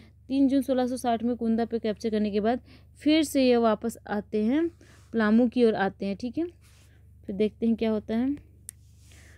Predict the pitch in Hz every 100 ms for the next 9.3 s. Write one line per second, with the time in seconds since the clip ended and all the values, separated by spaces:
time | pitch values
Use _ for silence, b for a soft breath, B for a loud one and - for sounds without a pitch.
0 | b b 247 254 269 269 320 277 277 285
1 | 262 247 285 262 254 262 240 - 262 247
2 | - 214 185 B B - 247 247 254 254
3 | 269 - - 262 240 262 247 233 233 220
4 | 226 320 277 254 277 220 202 B B -
5 | 226 247 247 262 269 247 285 269 262 269
6 | 254 240 233 254 262 247 233 254 240 233
7 | 208 233 233 220 240 240 226 233 220 233
8 | - 220 - 247 226 220 - 226 - 247
9 | 240 220 220